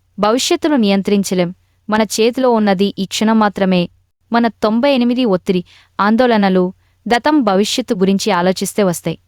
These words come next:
మనం ఎప్పుడూ ఆ రెండింటిలోనే జీవిస్తాం, కానీ ఈ క్షణంలో జీవించం. ఈ క్షణం ఆనందాన్ని పూర్తిగా అనుభవించడం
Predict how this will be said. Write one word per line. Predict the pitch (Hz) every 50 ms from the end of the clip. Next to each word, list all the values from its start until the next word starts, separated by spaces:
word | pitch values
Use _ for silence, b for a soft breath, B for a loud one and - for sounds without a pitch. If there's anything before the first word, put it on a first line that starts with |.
| _ _ -
మనం | 220 233 262
ఎప్పుడూ | 254 233 202 - 226 220
ఆ | 214 202 185
రెండింటిలోనే | 175 175 180 196 220 208 220 226 220 214 214
జీవిస్తాం, | 196 190 185 170 175 - - 185 160 - _ _ _ _ _ _ -
కానీ | 233 226 233 226 202 185 196 _ _ _ _ -
ఈ | 220
క్షణంలో | 214 - - 262 247 247 233 226 226 220
జీవించం. | 202 175 185 180 175 170 165 - 170 170 175 _ _ _ _ _ - -
ఈ | 214 220
క్షణం | - - - 285 294 311 311 -
ఆనందాన్ని | - 196 196 202 233 247 254 254 269 254 262
పూర్తిగా | 233 - 220 208 - - 214 233 208
అనుభవించడం | 185 175 170 190 185 185 180 - 185 175 180 196